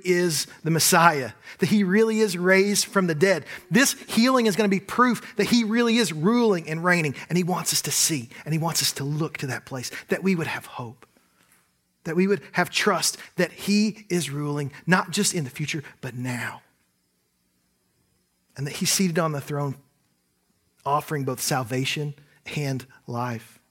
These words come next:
and joy to those who come to look on him in faith.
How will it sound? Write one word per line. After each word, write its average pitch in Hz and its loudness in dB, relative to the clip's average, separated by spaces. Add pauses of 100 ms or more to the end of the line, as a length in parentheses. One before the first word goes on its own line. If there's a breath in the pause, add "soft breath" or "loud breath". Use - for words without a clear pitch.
(480 soft breath)
and 170 0
joy 175 2
to 185 -6
those 165 0
who - -6
come 165 -2
to 139 -4
look 143 -4
on 143 -8
him 139 -6
in 127 -10
faith. 117 -12